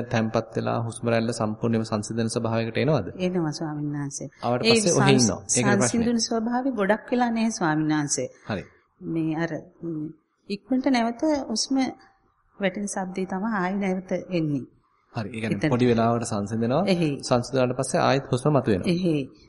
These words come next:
Speaker 1: හරි. එතකොට, ම්, ඒ කියන්නේ කොච්චර වෙලා ගියාට පස්සේද ආයෙ මතුවෙන්නේ? එහෙම නැත්නම් හු-, කොච්චර වෙලා ගියාට පස්සේද සංසිඳෙන්නේ?
Speaker 2: අම්, සං-, සංසිඳෙන්නේ අර හුස්ම මේ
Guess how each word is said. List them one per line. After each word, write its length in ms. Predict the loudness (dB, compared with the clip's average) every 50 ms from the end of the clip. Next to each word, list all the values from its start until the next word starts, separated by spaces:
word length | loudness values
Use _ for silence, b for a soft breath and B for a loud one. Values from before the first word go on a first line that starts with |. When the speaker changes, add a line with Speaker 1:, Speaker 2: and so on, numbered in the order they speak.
| _ _
Speaker 1:
හරි. 180 | -8 -8 -8 -8 -14 -20 _ _ _ _ _ _ _ _ -12
එතකොට, 400 | -4 -4 -2 -2 -2 -2 0 2 4 4 6 4 4 2 0 -2 -4 -4
ම්, 540 | -4 -4 -4 -4 -4 -4 -4 -4 -4 -6 -6 -8 -12 _ _ _
ඒ 140 | _ -6 -2
කියන්නේ 280 | 0 0 0 0 -2 0
කොච්චර 300 | 0 -2 0 0 0 0
වෙලා 260 | 2 4 4 4 4 4
ගියාට 340 | 4 4 4 4 4 4 2
පස්සේද 520 | 0 0 -2 0 -2 -2 0 0 2 4 6 6 6 6 4 2 0 -2
ආයෙ 240 | -2 0 2 2 4
මතුවෙන්නේ? 540 | 4 2 2 2 2 2 2 2 0 0
එහෙම 100 | 0 0
නැත්නම් 280 | -2 -2 0 0 -2 0
හු-, 180 | -2 -4 -8 -4
කොච්චර 260 | -4 -2 -2 -2 -2
වෙලා 180 | 2 2 2
ගියාට 260 | 2 4 2 2 2 2
පස්සේද 340 | 0 -2 -2 -2 0 0 0 0 0
සංසිඳෙන්නේ? 680 | 2 2 4 4 4 2 2 0 0 0 -2 -6 -12 -16 _ _ _ _ _ _ _ _
Speaker 2:
අම්, 380 | -6 -4 -4 -2 -2 0 0 -2 -2
සං-, 360 | -2 0 0 2 2 0 -2 -4 -4 -4
සංසිඳෙන්නේ 1080 | -2 0 0 0 0 0 0 -2 -2 -2 -2 -2 -2 -2 0 0 0 0 0 0 0
අර 140 | -2 -2 -4 -8 B B B B B B B B _ -14 -10 -6
හුස්ම 320 | -4 -2 -2 -2 -2 -2 -2 -2 0 -2 -2 -2
මේ 300 | -2 -2 -2 0 0 0